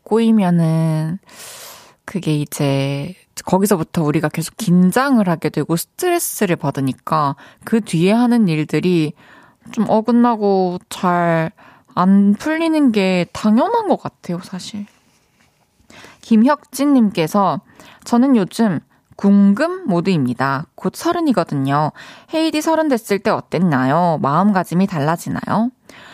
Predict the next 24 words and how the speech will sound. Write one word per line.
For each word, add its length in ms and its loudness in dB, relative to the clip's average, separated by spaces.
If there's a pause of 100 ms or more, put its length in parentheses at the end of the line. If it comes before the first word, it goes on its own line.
(300)
저는 640 2
어땠냐면, 1040 0
이제 140 -2
이, 100 0 (240)
이십 380 -2
대 80 -2
때 260 -4
진짜 380 -6 (120)
너무 440 0
열심히 760 0
이제 140 -10
달려가지고 1160 0 (540)
삼십 600 -4
대가 300 0
되게 500 -4
기대된다, 960 -2
이런 320 -2
마음이 320 -2
있었죠. 680 -14 (480)
삼십 400 0
대 80 0
때는 640 0
이십 480 -8
대 300 0